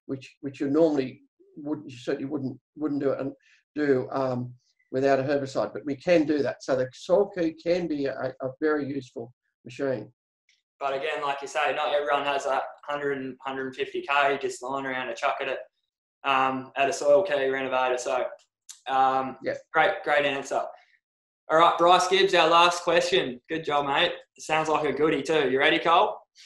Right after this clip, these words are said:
Speaker 2: Colin,
Speaker 1: <laughs>
Speaker 2: what kind of seeding rig do you run on your property? Do you run a disc seeder in your pasture cropping? And how do you manage trash management and hairpinning in the native tussock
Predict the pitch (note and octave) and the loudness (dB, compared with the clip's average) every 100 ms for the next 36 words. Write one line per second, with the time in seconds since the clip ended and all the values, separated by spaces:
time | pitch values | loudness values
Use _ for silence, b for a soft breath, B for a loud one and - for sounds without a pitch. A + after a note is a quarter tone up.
0 | b _ _ _ F#3+ F3+ F#3 G3 - - | b _ _ _ 2 4 4 2 0 2
1 | F#3 G3+ G3 F#3+ - F#3 F#3 F#3 F3 F3 | 2 6 6 4 0 6 6 6 4 2
2 | E3 E3 D#3+ D#3+ D#3 D3+ D3 E3 D#3+ D#3 | 2 2 4 4 2 -2 0 2 2 0
3 | C#3 A#2 _ - F3 F3+ E3 D#3 F3 F3+ | -2 -4 _ 2 6 6 6 2 4 2
4 | F3+ F#3 F3 E3 D#3+ D3+ E3 D#3 D#3 D#3+ | 4 2 4 2 2 2 6 6 6 0
5 | D3+ E3 D#3+ F3+ F3 D#3 D3+ E3 E3+ F3 | 0 2 4 2 0 -4 -4 2 2 2
6 | E3 D3+ D#3 D3+ - E3+ D#3+ - D3+ D3 | 0 0 0 -2 -2 0 0 0 -2 -2
7 | D3 D3+ - C#3 C#3 D#3+ D#3+ D#3+ D#3 D3 | -4 -6 -8 -12 -2 0 0 -2 -8 -8
8 | C#3+ C#3+ D3 D3 D3+ D3+ - - D#3+ D3 | -10 -4 2 2 2 -2 -6 -6 -2 -2
9 | D#3 | -2